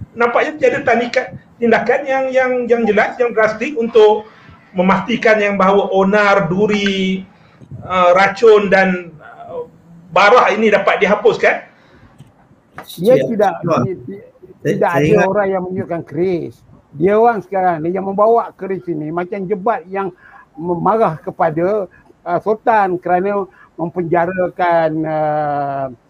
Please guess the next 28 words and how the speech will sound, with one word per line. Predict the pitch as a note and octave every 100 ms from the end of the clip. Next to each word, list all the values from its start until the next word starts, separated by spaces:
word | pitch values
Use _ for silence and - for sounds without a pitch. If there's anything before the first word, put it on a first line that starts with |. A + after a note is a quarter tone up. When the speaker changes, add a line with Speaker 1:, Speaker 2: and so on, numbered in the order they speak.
| - - -
Speaker 2:
uh, | D3+ D#3+ D#3 D3+ D#3 D3+
apa, | A3+
membunuh | G3+ F3 F#3 F#3+
Hang | E3+ G#3 F#3
Tuah. | B3 A#3 F3+ - E3
Jadi | F3+ C4 G#3+
lebih | G#3 G3+
banyak | E3+ D#3 D#3+ F#3+ -
membawa | F#3+ G#3 G3+
keris | - G#3+ G3+
untuk | G3 F3+ F#3+
mengamuk, | G3 B3+ A#3+ F3+ - - -
bukannya | G#3 - A3+ G3 E3+ D#3+ F3 - _ -
untuk | F3 G#3+ A3+ F#3
menikam, | G3+ F#3+ A#3 A3 E3 F3 F3 _ _ -
uh, | F3
bagi | F3 F#3+ G3 -
tujuan | G3+ F3 B3+ F3 E3+ F3 - _
pembelaan. | F#3+ G3 G#3 A#3+ D4 B3 G#3+
Itu | A3 A3
saja. | D3 C#3 G3+ D3+ A#2 _ _ _ _ _ _ _ _ _ _ _
Speaker 3:
Cik | -
Speaker 1:
Okey, | D#3+ E3
Speaker 3:
Anwar. | F#3+
Speaker 1:
Datuk. | B3 G3 F3+ - G3+ - - -
Ya, | F#3+
Speaker 2:
Ah, | F3+
Speaker 1:
Datuk. | F3+ F#3+ F3